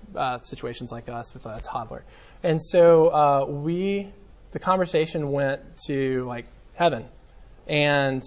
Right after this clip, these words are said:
you know, clinging to life here. And every man was like, "I am, I am not afraid to die. Like, I am, I am not putting that one off." Again, not in a fatalistic kind of way, but in a way where it's like, uh, we kind of see the world for what it is,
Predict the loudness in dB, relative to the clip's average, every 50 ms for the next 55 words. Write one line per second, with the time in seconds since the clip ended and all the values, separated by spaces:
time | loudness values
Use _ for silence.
0 | -10 -10 -8 -6 -4 -4 -4 -6 -6 -4 -2 -2 0 0 -2 -2 -2 0 0 0
1 | 0 0 -4 -4 -4 -2 -2 -4 -6 -10 -18 -20 -20 -20 -20 -20 -8 -2 0 2
2 | 6 6 6 6 6 6 6 4 4 4 2 2 2 2 2 0 -2 -8 -14 -20
3 | -20 -20 -20 -20 -20 -20 -20 -20 -20 -16 -8 -4 0 2 4 4 4 4 4 2
4 | 0 -2 -6 -6 -6 -6 -8 -8 -6 -6 -4 -2 0 2 2 2 0 -2 -4 -8
5 | -10 -12 -12 -10 -10 -2 2 4 6 6 6 4 0 -8 -6 -6 -8 -8 -8 -10
6 | -12 -14 -14 -16 -20 -20 -20 -20 -20 -20 -20 -20 -20 -14 -10 -10 -10 -6 -2 2
7 | 4 4 4 2 0 -4 -10 -18 -20 -20 -14 -6 0 2 2 4 4 6 6 6
8 | 6 6 4 4 4 4 2 0 -2 -2 -4 -4 -6 -6 -10 -10 -12 -16 -20 -20
9 | -20 -16 -6 -2 0 2 4 4 2 2 0 0 0 -2 -2 -2 0 2 4 4
10 | 4 2 2 -2 -4 -2 0 2 4 4 4 4 4 2 2 2 2 2 2 2
11 | 2 2 2 2 2 0 0 2 2 4 4 4 2 2 0 -2 0 0 0 0
12 | -2 -6 -10 -16 -20 -20 -20 -20 -20 -20 -20 -20 -20 -20 -20 -20 -20 -20 -20 -10
13 | -4 0 2 4 4 4 2 0 -2 -2 -2 -2 0 0 0 -2 -2 -2 0 0
14 | 0 0 0 2 2 2 0 0 -2 -2 -2 0 0 0 0 0 0 -2 -4 -8
15 | -12